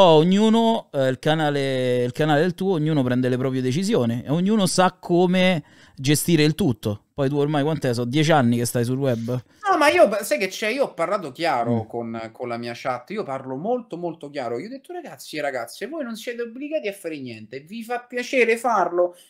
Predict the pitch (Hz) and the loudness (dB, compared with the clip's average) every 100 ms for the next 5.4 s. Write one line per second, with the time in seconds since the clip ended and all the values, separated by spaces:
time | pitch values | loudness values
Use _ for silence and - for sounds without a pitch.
0 | _ 220 240 247 247 240 233 226 - 233 | _ 0 4 4 4 -2 -6 -10 -8 -10
1 | - 254 156 147 - 190 196 127 110 - | -4 -2 -2 -6 -10 2 2 2 -6 -16
2 | _ _ 339 330 277 220 190 185 190 330 | _ _ -4 0 -2 0 0 0 2 2
3 | 247 185 214 190 - 151 185 196 143 120 | 2 2 2 0 0 0 0 2 2 2
4 | 131 135 147 135 - 160 139 143 110 101 | -2 -2 -6 -8 -8 -8 -4 -4 -4 -10
5 | 104 101 101 | -14 -12 -14